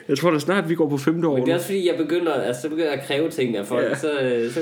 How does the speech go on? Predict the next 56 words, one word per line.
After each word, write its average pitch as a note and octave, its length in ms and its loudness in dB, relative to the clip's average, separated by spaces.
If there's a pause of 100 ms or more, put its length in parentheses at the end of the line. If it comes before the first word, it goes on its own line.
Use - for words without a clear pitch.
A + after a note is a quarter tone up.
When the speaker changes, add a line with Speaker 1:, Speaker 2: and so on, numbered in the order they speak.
(120)
Speaker 2:
dukker C3 200 0
jeg A2+ 80 0
sådan A#2 160 -2
op C3+ 220 -2
uanmeldt A#2+ 420 0 (100)
på A2+ 80 -6
deres G2 200 -4
adresse A2+ 540 -2
og G#2 60 -6
beder B2+ 240 -2
om G#2 120 -4
deres G2 260 -4
børn A#2 260 -4
og A#2 100 -4
sådan A#2 120 -8
noget. G#2 240 -6
Speaker 1:
Lav G3 280 4
mig E3 180 2
bananpandekager. C3+ 840 2
Speaker 2:
Præcis. - 1000 -4 (720)
Ja, D3 140 -2
du D#3 60 -2
kan, D3+ 300 0
du D3 60 -4
kommer D3+ 260 -2
til G3 100 2
at F3+ 60 0
mærke, F3 260 2
at C#3+ 100 -4
kraven E3+ 280 2
Speaker 1:
Ja, D#3 60 2
Speaker 2:
bliver C3 220 2
Speaker 1:
ja. D#3+ 80 2
Speaker 2:
vanvittigere B2 380 0
og G#2+ 60 -2
vanvittigere. G#2 500 -4 (1900)
Ej, - 60 -6
det - 80 0
er - 40 0
Speaker 1:
Ja. - 40 0
Speaker 2:
måske C3+ 220 0
lidt C3+ 180 0
længere A#2 220 -2
end A2+ 80 -4
fem A2 200 -4
år, G2+ 200 -6
men - 80 -8
sådan - 240 -10
seks, G3 220 -8
syv A3+ 220 -6
år. - 320 -6 (460)
Jeg D3 100 -2
har D#3+ 80 -6
meget, D3+ 300 -2
meget C3 200 -2
få, - 340 -4